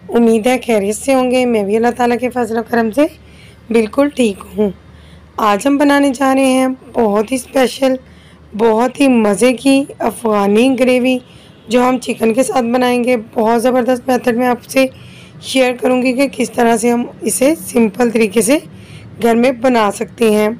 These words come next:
बहुत special gravy है, ज़रूर ट्राई कीजिएगा और अपना feedback मुझसे ज़रूर share कीजिएगा।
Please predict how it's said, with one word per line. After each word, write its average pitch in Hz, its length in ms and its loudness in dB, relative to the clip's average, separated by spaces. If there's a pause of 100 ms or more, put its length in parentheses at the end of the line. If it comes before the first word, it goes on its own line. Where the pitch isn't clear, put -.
बहुत 269 300 2
special 254 440 0
gravy 247 360 2
है, 254 180 0 (420)
ज़रूर 214 280 2
ट्राई 269 240 2
कीजिएगा 254 540 0
और 240 200 0
अपना 233 260 -2
feedback 214 480 -2
मुझसे 214 280 0
ज़रूर 208 300 -2
share 214 240 -2
कीजिएगा। 202 480 -2